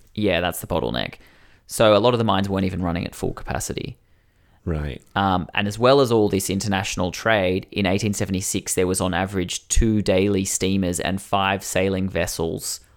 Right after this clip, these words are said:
Speaker 1: loading at the quay and twenty-nine ships waiting offshore, um, which is interesting to me because to this day, there's all those coal ships waiting offshore of Newcastle.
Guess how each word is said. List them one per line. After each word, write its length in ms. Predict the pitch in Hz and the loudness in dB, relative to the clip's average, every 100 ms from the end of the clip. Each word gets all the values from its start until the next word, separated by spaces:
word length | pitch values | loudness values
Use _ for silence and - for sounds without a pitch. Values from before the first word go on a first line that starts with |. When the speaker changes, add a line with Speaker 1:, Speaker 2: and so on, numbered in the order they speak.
| - _ - - | -20 _ -20 -12
Speaker 1:
loading 460 | - 92 87 90 90 | 0 2 2 0 -2
at 200 | 76 - | -4 -6
the 60 | 82 | -8
quay 460 | - 120 156 202 - _ | -4 -2 0 -2 -10 _
and 180 | - 92 | -10 2
twenty-nine 640 | - 98 - 101 90 87 | 2 2 -2 -2 0 -2
ships 340 | 87 - - - | -2 -4 -4 0
waiting 260 | 90 92 | 0 0
offshore, 640 | - - - - 92 60 - _ _ _ _ _ - | -2 -4 -4 -2 0 -2 -6 _ _ _ _ _ -4
um, 500 | 80 69 65 60 - _ - | 0 0 -2 -6 -12 _ -8
which 220 | 82 - | -8 -6
is 180 | - - - | -6 -8 -6
interesting 400 | - - - - | -8 -6 -8 -8
to 100 | - | -4
me 140 | 85 | -4
because 400 | 87 - 87 - - - - - _ | -4 -6 -6 -6 -10 -18 -20 -20 _
to 100 | - | -2
this 180 | 123 143 | -2 2
day, 200 | 151 202 | 4 4
there's 220 | 135 104 | 4 4
all 100 | 101 | 2
those 200 | 95 90 | 4 2
coal 180 | - 92 | 2 0
ships 320 | 98 87 - | 0 -2 -2
waiting 240 | - 92 90 | 0 0 0
offshore 360 | 90 - 104 | -2 0 0
of 120 | 90 - | 0 -2
Newcastle. 600 | 95 - 85 - - | -2 0 -2 -2 -8